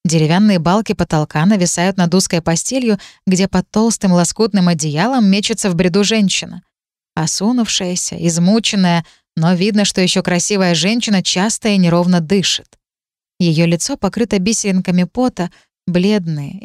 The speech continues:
иссушенные губы приоткрываются в безмолвном стоне. Женщина застывает на пару мгновений, когда я вхожу, вонзается в меня невидящим взглядом в пространство, а затем начинает что-то бессвязно бормотать.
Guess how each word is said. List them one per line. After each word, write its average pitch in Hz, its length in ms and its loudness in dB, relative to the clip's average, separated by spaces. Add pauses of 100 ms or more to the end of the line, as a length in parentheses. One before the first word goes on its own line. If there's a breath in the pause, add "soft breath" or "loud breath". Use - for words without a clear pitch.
иссушенные 208 680 0
губы 196 380 0
приоткрываются 190 720 0
в 165 60 -4
безмолвном 196 580 2
стоне. 170 600 -2 (360)
Женщина 170 460 0
застывает 180 520 0
на 175 120 0
пару 175 200 0
мгновений, 180 520 2
когда 170 240 -2
я 175 120 2
вхожу, 175 480 -2 (340 loud breath)
вонзается 175 640 0
в 165 40 -6
меня 180 200 2
невидящим 190 540 0
взглядом 180 480 0
в - 100 -6
пространство, 185 760 -2 (240 loud breath)
а - 120 -4
затем 202 300 0
начинает 214 360 0
что-то 226 340 -2
бессвязно 190 540 0
бормотать. 180 640 0